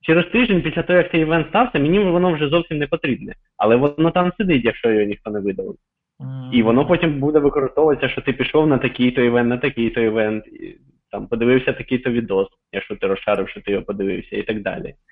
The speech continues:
Speaker 2: Слухай,
Speaker 1: От
Speaker 2: я,
Speaker 1: мені здається
Speaker 2: <clears throat> я колись
Speaker 1: Ага.
Speaker 2: експериментував з цього приводу. У мене, коли був ще приватний Twitter-аккаунт, я видаляв всі свої твіти старші певного, старші певного віку.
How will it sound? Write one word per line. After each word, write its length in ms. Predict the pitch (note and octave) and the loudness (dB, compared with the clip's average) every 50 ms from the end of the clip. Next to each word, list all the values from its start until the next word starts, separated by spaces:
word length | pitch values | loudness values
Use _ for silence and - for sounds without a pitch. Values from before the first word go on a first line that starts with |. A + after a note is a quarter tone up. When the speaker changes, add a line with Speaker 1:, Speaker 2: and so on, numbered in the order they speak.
| - C#3+ | -18 -16
Speaker 2:
Слухай, 280 | E3 F3+ F#3 - D3+ - | -14 -10 -8 -8 -6 -2
Speaker 1:
От 100 | - A2+ | 2 4
Speaker 2:
я, 80 | B2+ | 4
Speaker 1:
мені 160 | C#3 D3 D#3 D3 | 6 6 6 6
здається 480 | D3 D#3+ D#3 D#3 D3 - - D3 C#3+ - - - G3+ G3+ | 6 8 8 8 6 4 2 0 0 -2 -6 -2 0 0
Speaker 2:
<clears throat> 240 | F#3+ C#3+ B2 - | 0 -2 -4 -8
я 120 | D3 E3 E3+ | -8 -8 -6
колись 260 | - - A2 G#2+ G2+ | -4 -4 -4 -4 -4
Speaker 1:
Ага. 80 | - G3 | -6 -8
Speaker 2:
експериментував 760 | F#3+ - - F3+ F3+ F3 F3+ F3+ F3 E3+ F3+ F#3 G3 A3 A3+ | -10 -12 -12 -12 -12 -12 -12 -14 -14 -14 -10 -10 -8 -8 -10
з 80 | A3 - | -10 -12
цього 160 | - E3+ D#3+ | -12 -12 -12
приводу. 440 | E3 - D3+ D3 C#3 C3 B2+ C3+ B2+ | -12 -12 -10 -10 -10 -10 -10 -12 -12
У 40 | C3 | -10
мене, 240 | C3+ D3 D3+ D3+ D3 C#3+ | -12 -12 -12 -14 -16 -16
коли 180 | D3 C#3 C#3+ C#3+ | -16 -14 -14 -14
був 200 | C#3+ C#3 C#3 C3+ | -12 -12 -14 -12
ще 120 | - C#3+ | -14 -14
приватний 500 | C3+ C#3 C#3+ C#3+ C#3+ C3+ C3 C3 C3 B2+ | -14 -12 -12 -10 -8 -10 -10 -10 -12 -14
Twitter-аккаунт, 720 | B2+ _ D3 D#3 - C#3+ C#3 C#3 C3+ - F3 F#3+ G3 G3 F#3+ - _ _ _ _ _ _ _ | -16 _ -20 -20 -16 -14 -14 -14 -12 -12 -10 -8 -8 -10 -12 -14 _ _ _ _ _ _ _
я 380 | C3 B2+ B2+ C3+ C3+ C#3 C#3+ C#3+ | -16 -12 -8 -6 -6 -4 -6 -6
видаляв 640 | C#3 C#3 C#3 C3+ C#3+ C#3 C#3+ D3 D#3 D#3+ D#3+ D#3+ D#3 | -8 -8 -10 -8 -8 -8 -8 -8 -8 -6 -6 -8 -10
всі 1120 | C#3 - - - - - - - C#3+ C#3+ C#3+ C#3+ C#3+ C#3+ C#3+ C#3+ C#3+ C#3 C#3 C#3 C3+ C#3 | -12 -18 -20 -20 -20 -20 -20 -18 -16 -16 -16 -14 -14 -14 -14 -14 -14 -12 -12 -10 -10 -12
свої 440 | C3+ C3+ - - B2 C3 C3 C3 B2+ B2+ | -12 -14 -16 -18 -16 -14 -14 -14 -14 -16
твіти 840 | - _ C3 B2+ C3+ D#3 D3+ _ - C3+ C3 C3 C3 B2+ C3 C3 - _ | -18 _ -18 -16 -16 -16 -16 _ -16 -14 -12 -12 -12 -12 -14 -18 -20 _
старші 540 | _ _ - B2+ C3 C3+ C3+ - - C3 A#2+ B2 _ | _ _ -16 -14 -14 -14 -14 -14 -16 -18 -18 -18 _
певного, 680 | B2+ B2 B2 B2+ B2 B2 A#2+ A#2+ A#2+ A#2 A#2 A#2+ B2 B2 _ _ _ _ _ _ | -14 -14 -12 -12 -12 -12 -12 -12 -14 -14 -14 -14 -16 -18 _ _ _ _ _ _
старші 440 | _ _ - C#3+ C#3+ C#3 - - C3 | _ _ -14 -14 -12 -12 -14 -14 -14
певного 460 | C3+ C#3+ C#3 C#3 C#3 C3+ C#3 C3+ C3+ | -12 -12 -10 -10 -10 -8 -8 -8 -8
віку. 360 | C3 B2+ A#2 B2+ - B2 - | -10 -10 -12 -14 -18 -20 -20